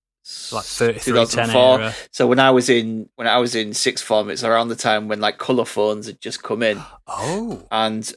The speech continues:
Speaker 2: um, it's, it was just, it just took over our sixth form massively,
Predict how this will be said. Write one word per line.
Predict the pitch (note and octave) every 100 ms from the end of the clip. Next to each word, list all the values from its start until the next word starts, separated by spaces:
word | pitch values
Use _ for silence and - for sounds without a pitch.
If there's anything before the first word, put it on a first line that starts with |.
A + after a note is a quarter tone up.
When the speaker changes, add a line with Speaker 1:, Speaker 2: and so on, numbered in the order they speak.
| -
Speaker 2:
um, | G#2+ G#2 G#2 - _ _ _ - _ _ _ _ - -
it's, | B2+ - - - - _ _ _ -
it | B2 -
was | D3 C#3
just, | - D3+ -
it | B2 -
just | D#3+ D3 -
took | C3 B2
over | B2+ B2+
our | F2 F#2+ G2
sixth | - A#2+ -
form | - F2+ F#2 G#2+
massively, | F#2+ - A2+ A#2+ B2 B2+